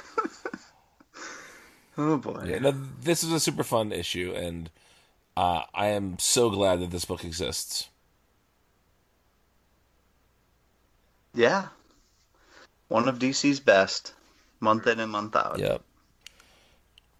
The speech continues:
Speaker 2: Something we don't say enough on this show, thank you, Dan Jurgens, for creating Jonathan Kent.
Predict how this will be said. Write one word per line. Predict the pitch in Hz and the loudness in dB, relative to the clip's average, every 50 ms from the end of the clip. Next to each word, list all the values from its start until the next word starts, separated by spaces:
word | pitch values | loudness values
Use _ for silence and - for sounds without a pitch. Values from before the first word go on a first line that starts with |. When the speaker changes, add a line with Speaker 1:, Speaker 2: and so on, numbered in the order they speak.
| _ _ _ _ _ _ - - - | _ _ _ _ _ _ -14 -14 -8
Speaker 2:
Something | - - 143 143 165 | -2 0 2 4 6
we | 185 190 | 6 8
don't | 185 165 135 | 8 8 8
say | - - 117 120 127 | 6 6 8 8 8
enough | 139 151 151 143 | 8 6 4 4
on | 147 165 | 4 2
this | 170 165 165 | 0 0 0
show, | - - - 196 226 233 - - - _ _ _ _ _ _ _ | 0 2 4 4 6 4 4 0 -4 _ _ _ _ _ _ _
thank | - - 127 151 214 240 - | -4 2 4 4 4 4 4
you, | 294 277 | 2 2
Dan | 160 113 123 135 147 143 | 4 4 4 4 4 4
Jurgens, | 120 - 120 117 123 120 120 113 107 - | 4 4 6 6 6 6 4 2 2 0
for | 113 98 | -2 -2
creating | - - 107 101 98 101 95 | 0 2 2 4 4 4 2
Jonathan | 95 101 92 87 87 92 87 78 | 2 0 0 -2 -2 -6 -8 -8
Kent. | - 80 57 - - - | -8 -8 -10 -10 -14 -18